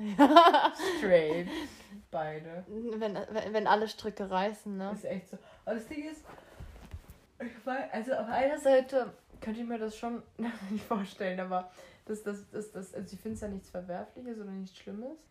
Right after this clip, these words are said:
Speaker 2: aber
Speaker 1: Das Thema hatten
Speaker 2: Jungs
Speaker 1: wir
Speaker 2: sind
Speaker 1: vorhin
Speaker 2: manchmal
Speaker 1: schon, ne?
Speaker 2: einfach viel zu kompliziert.
Speaker 1: Ja. <laughs> Aber früher, vorhin, wenn die,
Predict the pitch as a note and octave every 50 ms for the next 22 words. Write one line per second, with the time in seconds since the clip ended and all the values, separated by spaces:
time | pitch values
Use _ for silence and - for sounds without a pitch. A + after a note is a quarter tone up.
0 | - - - - _ G3 F#3+ F#3 F#3 F#3+ F#3 F3+ F#3 - - A3+ G3 - - B3
1 | G#3+ G#3+ G#3 G#3 G#3+ A3+ F#3 F#3 F#3 G#3+ A3 A3 A3 A3+ G#3+ G#3 - A3+ G3+ G3
2 | F#3+ F#3+ G3 G#3 G#3+ G#3 - - G#3+ G#3 G#3 - G#3 - G#3 G#3 G3+ G#3 G3+ G3+
3 | _ _ - G3+ G3 F#3+ F#3+ G3 F#3+ - - G#3+ G#3 G#3 G#3 G3+ G3+ - - _
4 | _ _ _ _ - D4 C#4+ D#4 - - F4+ F4+ F4+ F4+ - - F4+ E4+ - -
5 | C#4+ C#4+ - F4+ E4+ C#4 C4+ C4+ B3+ A#3 A#3 A#3 G#3 -